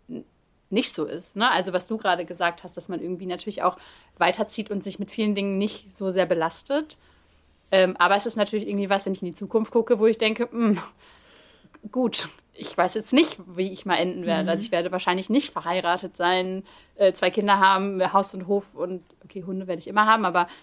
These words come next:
Speaker 1: ne, so dieses Ganze, diese ganzen Konstanten in meinem Leben, die wünsche ich mir gar nicht und das finde ich auch irgendwie gruselig.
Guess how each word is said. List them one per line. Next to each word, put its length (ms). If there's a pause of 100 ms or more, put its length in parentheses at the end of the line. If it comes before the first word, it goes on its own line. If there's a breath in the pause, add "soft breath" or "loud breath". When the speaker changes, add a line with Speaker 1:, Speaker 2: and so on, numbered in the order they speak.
Speaker 1:
ne, 140
so 100
dieses 300
Ganze, 480 (240 loud breath)
diese 160
ganzen 240
Konstanten 520
in 80
meinem 140
Leben, 160
die 100
wünsche 220
ich 100
mir 120
gar 240
nicht 180
und 140 (440)
das 260 (200)
finde 200
ich 100
auch 60
irgendwie 180
gruselig. 640